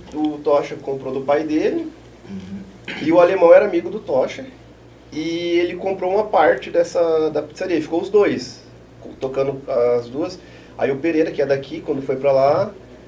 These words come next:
Speaker 1: pegou e fechou a sociedade com eles também. Aí os três criaram a Rovini. Aí era só uma pizzaria. Aí eles colocaram um container pra fazer o bar e tal.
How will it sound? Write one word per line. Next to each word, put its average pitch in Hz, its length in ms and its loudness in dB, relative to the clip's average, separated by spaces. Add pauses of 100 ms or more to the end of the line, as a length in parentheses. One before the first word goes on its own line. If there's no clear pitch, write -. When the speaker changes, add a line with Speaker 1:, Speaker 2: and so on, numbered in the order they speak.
(800)
Speaker 1:
pegou 170 240 2
e 175 60 0
fechou 190 280 -4
a 160 220 4
sociedade 156 440 -2 (100)
com 160 320 0
eles 127 180 0
também. 127 380 -4
Aí 120 140 -4
os 147 100 -6
três 156 400 -2
criaram 135 300 0
a - 20 -4
Rovini. 156 580 -4
Aí 180 720 0
era 170 180 6
só 175 140 0
uma 240 100 4
pizzaria. 214 560 -2 (220)
Aí 120 120 -2
eles 127 140 -6
colocaram 127 300 -4
um 120 60 -8
container 135 760 -4
pra 117 120 -12
fazer 117 260 -10
o 123 40 -8
bar 127 500 2
e 113 60 -8
tal. 117 380 -2